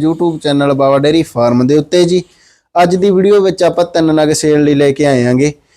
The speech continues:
ਇੱਕ ਤਾਂ ਤਾਜ਼ੀ ਸੂਈ ਵੈੜ ਆ ਤੇ ਇੱਕ ਤੋਕੜ ਆ, ਮਹੀਨੇ ਕੁ ਦਾ ਟੀਕਾ ਲੱਗਿਆ ਵਾਗਾ, ਇੱਕ ਗੱਭਣ ਆ, ਥੋੜੇ ਦਿਨ ਲੈਂਦੀ ਆ। ਤੇ ਆ ਜਾਓ ਆਪਾਂ ਕਰਦੇ ਆਂ ਬਾਈ ਨਾਲ ਗੱਲਬਾਤ। ਆ ਜਾਓ ਬਾਈ ਜੀ।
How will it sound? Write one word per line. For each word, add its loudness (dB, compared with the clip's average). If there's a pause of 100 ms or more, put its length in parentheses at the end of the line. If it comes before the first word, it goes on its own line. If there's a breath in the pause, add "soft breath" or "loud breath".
(160)
ਇੱਕ -4
ਤਾਂ 2
ਤਾਜ਼ੀ 2
ਸੂਈ 0
ਵੈੜ 2
ਆ 0 (500)
ਤੇ -2
ਇੱਕ 0 (260)
ਤੋਕੜ 2
ਆ, 2 (100)
ਮਹੀਨੇ 0
ਕੁ 0
ਦਾ 2
ਟੀਕਾ -2
ਲੱਗਿਆ 0
ਵਾਗਾ, 0 (360)
ਇੱਕ -2
ਗੱਭਣ 0
ਆ, -2 (140)
ਥੋੜੇ 0
ਦਿਨ 2
ਲੈਂਦੀ 0
ਆ। -2 (580 soft breath)
ਤੇ 2
ਆ 4
ਜਾਓ 2
ਆਪਾਂ 0
ਕਰਦੇ -2
ਆਂ 0
ਬਾਈ 2
ਨਾਲ -2 (320)
ਗੱਲਬਾਤ। 0 (460)
ਆ 2
ਜਾਓ 2
ਬਾਈ 2
ਜੀ। -4